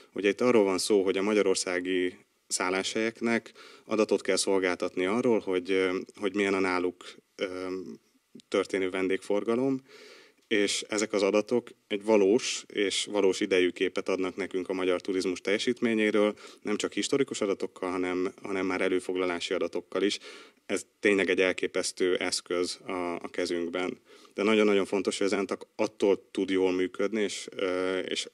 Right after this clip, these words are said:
akkor igazán hasznosak ezek az adatok, hogyha kiegészülnek további adatforrásokkal, úgy, mint, ö, mobilcella adatok, vagy bankkártya használati szokások,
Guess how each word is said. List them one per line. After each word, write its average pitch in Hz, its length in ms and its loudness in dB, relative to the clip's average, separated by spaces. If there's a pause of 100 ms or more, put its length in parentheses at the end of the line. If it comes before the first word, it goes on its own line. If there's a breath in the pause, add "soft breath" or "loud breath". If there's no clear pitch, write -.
akkor 104 300 0
igazán 95 300 2
hasznosak 92 480 -4
ezek 90 160 -2
az 90 120 -4
adatok, 107 340 -2
hogyha 98 200 -6
kiegészülnek 92 640 -2
további 92 560 0 (400 loud breath)
adatforrásokkal, 98 880 -2
úgy, 92 180 -2
mint, 90 520 -4
ö, 95 120 0
mobilcella 98 600 0
adatok, 95 420 -2
vagy 90 300 -4
bankkártya 90 520 -6
használati 90 440 -6
szokások, 98 560 -2